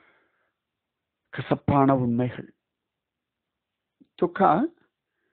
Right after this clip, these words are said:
இத வேரும் வேரடி மண்ணுமா பிடுங்கணும்னு ஆசைப்படுறார். அதுக்கு அவர் கையில கிடைச்சிருக்க பிரம்மாஸ்திரம் சத்ரபதி சிவாஜி. விட்டுருவாரா என்ன? சரி, நம்மளால ஒரு லெவலுக்கு மேல நம்மள,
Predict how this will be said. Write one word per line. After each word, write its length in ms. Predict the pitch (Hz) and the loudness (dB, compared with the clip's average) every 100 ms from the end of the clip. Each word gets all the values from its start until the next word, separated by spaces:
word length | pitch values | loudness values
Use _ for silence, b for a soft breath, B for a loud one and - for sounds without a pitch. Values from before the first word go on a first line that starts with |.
| _ _ _ _ _ _ | _ _ _ _ _ _
இத 180 | 170 180 180 151 | 4 6 6 8
வேரும் 460 | 180 220 240 240 | 10 10 8 4
வேரடி 420 | 185 175 220 208 185 156 | 2 4 4 4 0 0
மண்ணுமா 400 | 180 247 233 233 208 | 0 0 0 -2 -2
பிடுங்கணும்னு 680 | - 170 226 220 196 190 170 | -8 -6 -4 -2 -2 0 0
ஆசைப்படுறார். 600 | 139 131 - - - - _ _ _ _ _ _ _ _ _ _ _ _ _ _ _ - | 0 -2 -8 -12 -14 -16 _ _ _ _ _ _ _ _ _ _ _ _ _ _ _ 2
அதுக்கு 320 | 220 262 233 | 2 4 2
அவர் 280 | 185 202 254 | 4 4 4
கையில 200 | 247 247 | 2 2
கிடைச்சிருக்க 360 | 220 190 185 180 | 2 -2 -2 -2
பிரம்மாஸ்திரம் 640 | 156 165 165 160 156 220 - | 0 0 0 0 -2 -10 -8
சத்ரபதி 500 | 160 160 143 135 170 - | -8 -6 -6 -4 -6 -6
சிவாஜி. 640 | - - 120 123 123 107 - _ _ _ _ _ _ _ _ - | -6 -4 0 0 0 -6 -16 _ _ _ _ _ _ _ _ -12
விட்டுருவாரா 380 | 160 196 190 254 | -2 4 4 4
என்ன? 160 | 381 135 113 _ _ _ _ _ _ _ _ _ _ _ _ _ _ _ _ - | -4 -8 -10 _ _ _ _ _ _ _ _ _ _ _ _ _ _ _ _ 2
சரி, 100 | 208 | 6
நம்மளால 280 | 208 254 240 | 8 8 8
ஒரு 100 | 220 | 8
லெவலுக்கு 240 | 240 233 | 4 4
மேல 120 | 233 | 0
நம்மள, 180 | 202 | 4